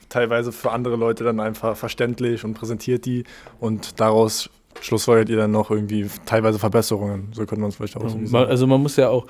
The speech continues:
Speaker 2: Daten sind ja häufig auch Einsen und Nullen und die, da muss man dann erstmal übersetzen und dann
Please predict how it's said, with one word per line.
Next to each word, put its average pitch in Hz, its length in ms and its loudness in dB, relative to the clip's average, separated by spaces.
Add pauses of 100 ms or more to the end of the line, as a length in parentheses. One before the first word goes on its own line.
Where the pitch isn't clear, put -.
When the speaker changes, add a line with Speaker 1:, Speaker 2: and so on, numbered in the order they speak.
(200)
Speaker 2:
Daten 143 360 2
sind 131 160 0
ja 117 120 4
häufig 131 400 0
auch 113 100 0
Einsen 123 360 0
und 110 140 -4
Nullen 147 440 2
und 123 200 -6
die, 127 180 0
da 123 120 -4
muss 120 220 -6
man 120 100 -4
dann 117 160 -6
erstmal 120 300 -8
übersetzen 131 640 -4
und 120 300 -8
dann 117 180 -6